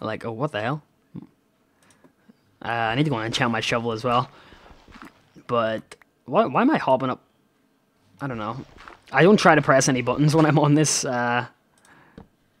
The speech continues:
when I'm on this minecart, just because I don't want it to, uh, mess up. There we go.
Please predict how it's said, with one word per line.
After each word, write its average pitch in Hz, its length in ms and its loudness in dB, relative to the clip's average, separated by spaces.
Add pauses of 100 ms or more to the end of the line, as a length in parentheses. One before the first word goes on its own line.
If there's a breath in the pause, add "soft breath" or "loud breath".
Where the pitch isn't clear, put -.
(120)
when 127 120 -2
I'm 123 140 -2
on 123 140 -2
this 120 160 -4
minecart, 120 380 -6
just 131 160 -10
because 120 220 -10
I 113 80 -8
don't 120 120 -6
want 113 140 -6
it 110 100 -16
to, 110 220 -10 (1080)
uh, 110 300 -10
mess 113 360 -10 (120)
up. - 180 -14 (920)
There 110 80 -14
we 104 80 -12
go. 104 100 -10